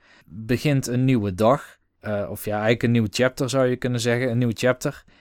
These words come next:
En zo'n chapter beslaat vijf dagen, vijf of zes. En de eerste drie of vier dagen heb je eigenlijk niks te doen.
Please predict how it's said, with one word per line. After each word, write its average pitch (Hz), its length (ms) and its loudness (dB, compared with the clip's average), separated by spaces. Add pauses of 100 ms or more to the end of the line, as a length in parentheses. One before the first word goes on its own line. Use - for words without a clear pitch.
(220)
En 117 180 -2
zo'n 120 180 0
chapter 151 400 2
beslaat 127 400 0
vijf 117 340 0
dagen, 95 540 -4
vijf 107 280 0
of 95 120 -8
zes. - 440 -10 (500)
En 117 260 2
de 117 100 0
eerste 139 560 0
drie 143 320 4
of 127 80 0
vier 139 340 0
dagen 123 480 2
heb 120 200 -6
je 120 80 -4
eigenlijk 131 380 0
niks 127 300 -2
te 95 160 -6
doen. 104 280 0